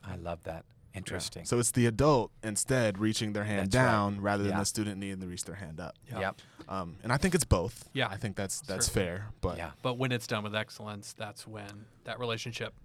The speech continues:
Speaker 3: has an opportunity to actually
Speaker 1: Yeah.
Speaker 3: blossom.
Speaker 2: Exactly.
Speaker 3: All right, Cam, give us the final one.
Speaker 2: Last one. Here we go. So, um, this is one that I think a lot of educators would love to know about. Um, this is a question that I absolutely loved.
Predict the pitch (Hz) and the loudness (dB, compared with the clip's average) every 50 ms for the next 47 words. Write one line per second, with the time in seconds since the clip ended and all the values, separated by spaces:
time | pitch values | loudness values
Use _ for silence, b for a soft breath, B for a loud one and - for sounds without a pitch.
0 | - - - - - - - - - 135 120 110 117 107 98 - - - - 123 | -20 -20 -20 -20 -20 -20 -18 -8 -4 -4 -4 -2 -4 -6 -8 -8 -10 -14 -14 -12
1 | 113 117 123 127 - - - - - - 110 92 110 110 104 - - - 123 127 | -10 -10 -10 -10 -10 -10 -12 -12 -10 -6 -4 -4 -4 -4 -6 -8 -10 -10 -10 -12
2 | 127 - - - _ - 90 90 90 85 87 85 - 92 98 - - - 127 135 | -14 -16 -20 -16 _ -12 -8 -6 -4 -4 -6 -6 -8 -12 -12 -12 -4 0 2 2
3 | 131 - - 123 113 110 110 107 - - - - 143 135 135 123 127 123 - 127 | 2 2 0 -2 0 0 -2 -4 -6 -12 -6 -4 -2 -2 -2 -2 -4 -2 0 0
4 | 120 117 117 117 117 117 113 - - - - - 131 135 131 151 147 127 120 139 | 0 0 2 0 0 0 -2 -4 -8 -8 0 2 2 4 4 2 0 -2 -2 -4
5 | 143 135 139 117 - B B B B B B B - - 165 147 110 - - 117 | -4 -2 -2 -4 -4 B B B B B B B 0 4 4 4 4 4 2 2
6 | 123 123 120 113 104 98 - - 110 110 107 135 143 - 165 151 131 117 113 117 | 2 2 2 0 -2 -6 -10 -14 -8 2 4 4 6 6 6 4 4 2 2 2
7 | 113 117 117 113 117 110 107 104 - 85 98 98 - - 113 110 107 107 101 95 | 2 2 2 0 0 0 -2 -2 0 -2 -2 -2 0 0 0 0 2 0 2 4
8 | 95 92 92 95 101 107 104 82 101 95 95 95 - 101 95 95 92 92 82 90 | 4 6 6 8 6 6 4 4 2 0 0 0 0 2 4 4 4 4 4 4
9 | 92 87 85 90 90 90 90 90 - 110 101 101 98 113 120 95 95 85 92 - | 2 2 4 6 6 6 6 6 4 2 4 4 6 6 6 6 4 4 2 -2
10 | B B B B B B B B - - 98 92 90 85 80 80 - - - - | B B B B B B B B 0 2 4 4 4 4 2 -2 -6 -12 -16 -20
11 | - - 117 107 107 - - 101 98 98 - - 104 98 98 - 101 95 95 95 | -18 -4 2 6 8 8 8 8 6 6 8 8 8 8 6 6 4 4 6 6
12 | 95 92 92 - - - 90 95 95 92 87 90 90 - 101 98 95 95 92 78 | 6 4 4 2 2 6 8 8 8 8 8 6 4 2 2 4 4 6 4 2
13 | - - - | 0 -2 -8